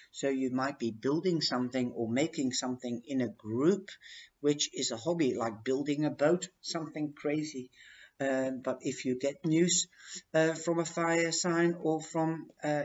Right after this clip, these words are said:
if you get news, then you'll have to act upon it swiftly. Uh, you might be get news from, um, a Sagittarius, Aries, or a Leo. Okie dokie, now we're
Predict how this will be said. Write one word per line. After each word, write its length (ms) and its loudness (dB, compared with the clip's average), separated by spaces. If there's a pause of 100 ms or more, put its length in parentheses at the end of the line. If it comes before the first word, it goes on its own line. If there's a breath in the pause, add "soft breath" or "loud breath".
if 140 -6
you 80 -4
get 320 -2
news, 340 4
then 160 0
you'll 140 -2
have 220 -2
to 200 -6
act 220 -4
upon 260 -2
it 100 -2
swiftly. 840 -2 (920 loud breath)
Uh, 260 2
you 200 -2
might 260 2
be 80 -4
get 320 -2
news 480 2 (240)
from, 380 -8
um, 340 -2 (160)
a 60 -6
Sagittarius, 1000 -2
Aries, 460 0
or 220 -4
a 20 -4
Leo. 640 -2 (720 loud breath)
Okie 380 -8
dokie, 640 2
now 360 -2
we're 260 -2